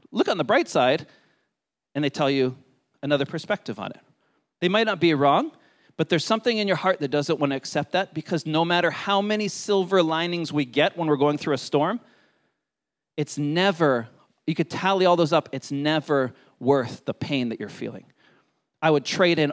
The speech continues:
all those silver linings to have my child back. I would trade in all those silver linings to repair my marriage.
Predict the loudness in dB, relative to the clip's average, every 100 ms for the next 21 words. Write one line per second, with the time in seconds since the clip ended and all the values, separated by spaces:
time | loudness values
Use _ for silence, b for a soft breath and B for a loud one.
0 | 4 4 4 2 2 0 2 2 0 -4
1 | -10 -14 -20 -16 -10 -4 -4 -2 -2 -4
2 | _ -10 -6 -6 -8 -12 -14 -20 -20 b
3 | b b b -4 0 0 2 4 6 4
4 | 4 4 6 4 2 -2 -2 -2 -2 -4
5 | -4 -4 -8 -12 -14 -16